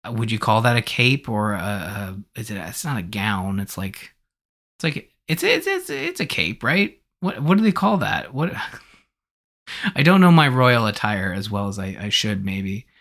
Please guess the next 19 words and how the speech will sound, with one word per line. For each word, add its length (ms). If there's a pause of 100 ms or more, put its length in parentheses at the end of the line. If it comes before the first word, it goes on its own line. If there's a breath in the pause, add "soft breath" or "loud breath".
(360 soft breath)
covering 400
this 160
game, 400 (480)
but 340 (440)
to 80
me 180
it 80
looks 220
like 140
a 80
cape, 440
but 240
I 80
know 160
there's 160
a 60
more 220
official 360
word. 240